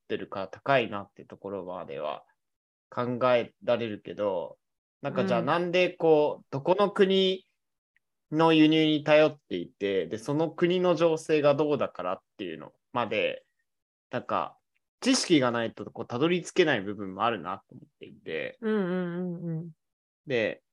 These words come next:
Speaker 1: ろ-、論理って AゆえにBっていうのは、AとBの関係性がなんとなくイメージできてないと考えられないんだよね、おそらく。
Speaker 2: うんうんうんうんうん。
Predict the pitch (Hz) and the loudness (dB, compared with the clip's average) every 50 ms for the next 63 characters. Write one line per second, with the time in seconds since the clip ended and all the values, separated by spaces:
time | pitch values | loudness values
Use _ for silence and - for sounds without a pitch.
0 | _ - 170 175 147 170 208 214 - - 233 262 339 381 320 214 147 120 - - | _ -18 -14 -12 -4 0 0 0 2 6 8 8 8 8 8 6 4 2 0 -4
1 | - - - - 254 294 247 185 156 143 143 143 147 147 143 135 131 170 190 180 | -8 0 4 6 8 10 10 8 8 8 6 6 4 2 2 0 0 0 0 0
2 | 151 139 - - 123 113 104 101 104 101 90 80 - 240 320 359 370 170 147 139 | 0 -4 -4 -2 0 0 0 0 -2 -2 0 4 4 6 6 4 4 2 2 2
3 | 151 160 151 135 123 - - - 180 190 196 - - 214 202 196 202 190 180 175 | 2 2 2 2 0 -2 -2 0 0 0 0 0 2 2 2 2 2 0 0 0
4 | 160 156 160 170 170 - - 190 190 185 - 135 131 139 143 147 139 123 113 104 | 0 0 0 0 -2 -2 0 0 0 0 0 0 0 2 2 2 0 0 -2 -4
5 | 117 117 113 - - 120 107 98 92 87 98 90 - _ _ _ _ _ _ _ | -4 -4 -4 -6 -8 -6 -6 -6 -6 -6 -10 -12 -16 _ _ _ _ _ _ _
6 | _ _ - - 131 147 156 151 170 165 160 156 160 156 156 151 139 110 98 - | _ _ -10 -6 -4 -2 2 4 4 6 6 6 4 4 2 2 0 0 -4 -6
7 | - - - - - - 85 73 - - - - - - - - - - - - | -12 -18 -20 -20 -14 -12 -10 -10 -12 -14 -20 -20 -20 -16 -16 -16 -14 -12 -12 -12
8 | - - - 202 190 190 180 170 - - 190 185 175 - - - 175 185 180 175 | -12 -10 -10 -10 -8 -8 -8 -8 -8 -8 -6 -6 -6 -8 -8 -8 -6 -6 -6 -6
9 | - - 190 185 165 - - 180 190 180 160 160 | -6 -6 -8 -8 -8 -8 -8 -8 -8 -6 -8 -8